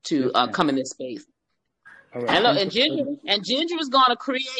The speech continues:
Speaker 1: some beautiful, uh, lipstick for us today.
Speaker 2: <laughs>
Speaker 1: She's in the beauty industry, so maybe she can create some beautiful, um, products for your beautiful queen as well.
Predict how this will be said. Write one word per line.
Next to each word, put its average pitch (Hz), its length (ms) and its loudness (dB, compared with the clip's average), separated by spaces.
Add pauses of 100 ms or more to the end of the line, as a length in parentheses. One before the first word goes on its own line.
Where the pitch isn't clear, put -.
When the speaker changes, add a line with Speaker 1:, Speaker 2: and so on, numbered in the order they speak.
(140)
Speaker 1:
some 202 160 -2
beautiful, 233 840 2
uh, 175 260 6
lipstick 220 680 0
for 175 220 4
us 160 120 2
today. 151 380 0
Speaker 2:
<laughs> - 80 0
Speaker 1:
She's 247 280 2
in 262 180 4
the 226 100 2
beauty 302 480 0
industry, 202 600 -2 (260)
so 208 440 2 (180)
maybe 247 260 -4
she 302 220 -2
can 262 140 -2
create 277 440 -6
some 226 180 0
beautiful, 247 680 2 (260)
um, 180 480 0 (200)
products 269 360 -2
for 247 200 2
your 220 200 0
beautiful 247 360 -4
queen 247 460 -2
as 208 120 -4
well. 196 500 2